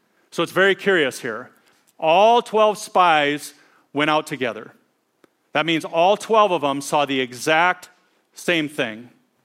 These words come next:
Very interesting, isn't it? Ten didn't see one thing and two didn't see another thing. All twelve saw the exact same thing. But we're gonna find out that two had a spirit of faith and ten had a spirit of fear.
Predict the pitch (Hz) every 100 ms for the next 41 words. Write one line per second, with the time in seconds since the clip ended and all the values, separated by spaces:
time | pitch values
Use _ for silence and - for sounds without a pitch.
0 | _ _ _ _ _ _ 131 156 165 165
1 | - 123 - 117 120 139 180 196 - _
2 | _ _ _ _ _ _ _ _ - 196
3 | 208 208 196 - 208 214 208 196 180 156
4 | - 196 185 190 190 - - 196 190 202
5 | 165 - 127 127 139 - - - 170 220
6 | 220 202 214 175 151 180 175 160 147 131
7 | 127 165 185 180 - 170 156 - 131 107
8 | 151 170 _ _ _ _ _ 160 170 175
9 | 160 190 185 185 196 156 156 147 - 226
10 | 180 160 147 - 175 147 - 220 156 135
11 | 135 - - - _ - 151 147 - 247
12 | 180 135 143 - _ _ _ 156 151 -
13 | 165 156 147 - 120 113 135